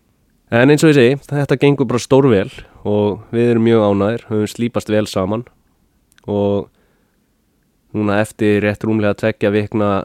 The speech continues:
samþættingu hefur, hefur hundaþjálfari gefið grænt ljós á það að ég sé orðinn fær um það að, að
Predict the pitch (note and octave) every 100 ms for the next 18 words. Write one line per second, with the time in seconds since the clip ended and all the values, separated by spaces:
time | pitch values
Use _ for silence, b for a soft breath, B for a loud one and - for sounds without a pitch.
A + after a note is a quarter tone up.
0 | - - G#2+ G#2 G2+ G#2+ G2+ A#2+ A2+ G#2+
1 | G#2 F#2 - F#2 - G2+ G2 F#2+ - -
2 | G#2 G2+ F#2+ F#2+ F#2+ G2 G2 F#2+ G#2 F#2+
3 | G2+ F#2+ F2 G2 G2 F#2 G2 - G2 F#2+
4 | F#2 - G2 F#2+ F2+ F#2+ F2+ F#2 _ _
5 | _ _ _ G2+